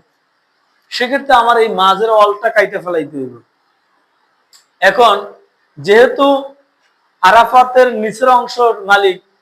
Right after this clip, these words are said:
সে তার জায়গায় যা ইচ্ছা করুক, পুকুর কাটুক, তাতে তো কোনো সমস্যা নাই। এখন যদি আরাফাত এই বিল্ডিংটা কাইটা ফেলায়, কা-,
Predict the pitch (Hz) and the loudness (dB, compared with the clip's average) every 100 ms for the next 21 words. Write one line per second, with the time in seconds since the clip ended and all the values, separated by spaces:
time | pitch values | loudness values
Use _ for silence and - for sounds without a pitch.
0 | _ - - 262 - 247 226 220 214 214 | _ -10 -4 -4 4 4 4 2 4 4
1 | 190 220 220 208 - 202 190 196 190 _ | 2 4 4 4 -2 -6 -2 -2 -4 _
2 | 233 190 220 202 196 185 160 _ _ _ | -12 -8 -6 0 0 0 -6 _ _ _
3 | - 196 196 196 190 175 - 165 160 - | -2 -2 -2 -6 -6 -8 -8 -10 -10 -12
4 | 160 143 120 120 _ _ _ _ - 175 | -10 -12 -14 -18 _ _ _ _ -8 -6
5 | 240 240 240 226 208 190 208 208 202 180 | -6 -8 -6 0 2 4 2 4 2 2
6 | - _ _ 190 180 190 190 208 220 220 | -4 _ _ -4 -2 -2 -4 -4 -4 -4
7 | 208 190 185 196 185 180 165 185 147 - | -2 -4 -6 -8 -4 0 0 0 -2 -6